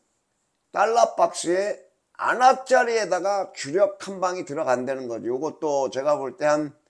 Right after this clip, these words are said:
어, 한 이십 배, 어, 한 이십 배에서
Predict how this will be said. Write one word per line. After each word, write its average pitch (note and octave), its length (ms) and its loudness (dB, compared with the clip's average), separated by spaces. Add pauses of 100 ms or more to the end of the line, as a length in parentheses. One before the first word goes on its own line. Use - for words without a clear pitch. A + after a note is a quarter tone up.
(880)
어, - 100 -14
한 A1+ 640 -8
이십 G#3+ 840 -8
배, A3 80 4
어, B2+ 600 6 (480)
한 G3+ 220 -8
이십 G#3+ 540 -4
배에서 G#3 760 0